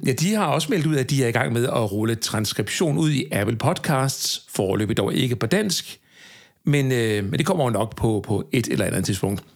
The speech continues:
Jeg har i hvert fald accepteret betingelserne inde på min, øh, Apple Podcast-konto, således at hvis det på et tidspunkt bliver muligt at transkribere på dansk, ja, så vil det automatisk, øh, ske.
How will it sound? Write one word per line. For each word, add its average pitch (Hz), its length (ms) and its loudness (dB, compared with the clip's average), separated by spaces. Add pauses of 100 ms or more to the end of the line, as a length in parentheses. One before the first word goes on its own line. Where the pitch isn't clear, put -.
(100)
Jeg - 80 0
har 220 60 0
i 208 40 0
hvert 180 160 0
fald 165 180 2 (140)
accepteret 139 520 0
betingelserne 139 600 0 (340)
inde 147 200 2
på 147 120 0
min, 113 260 0
øh, 95 200 0 (120)
Apple 123 260 0
Podcast-konto, 127 1040 0 (340)
således 139 360 2
at 117 200 0
hvis 123 260 0
det 117 180 0
på - 120 0
et 117 80 0
tidspunkt 120 440 0
bliver 113 180 0
muligt 175 380 0
at 107 120 0
transkribere - 760 -2 (280)
på - 80 -4
dansk, 180 440 0
ja, 131 100 2
så - 160 -2
vil 98 120 0
det 104 60 2
automatisk, - 720 -4
øh, 92 320 0 (420)
ske. - 260 -2